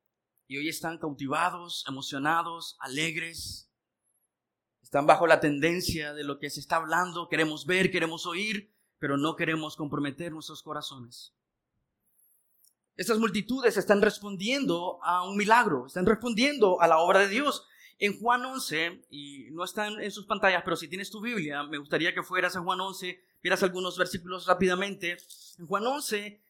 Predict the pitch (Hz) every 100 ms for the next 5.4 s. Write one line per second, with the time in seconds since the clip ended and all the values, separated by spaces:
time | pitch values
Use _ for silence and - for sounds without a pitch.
0 | _ - 196 180 160 175 - 165 165 160
1 | 175 - 220 220 220 214 220 196 214 -
2 | 269 220 196 - 190 202 196 214 202 240
3 | 240 208 196 196 185 185 185 180 208 262
4 | 254 262 254 240 220 202 190 - 170 175
5 | 196 - 160 170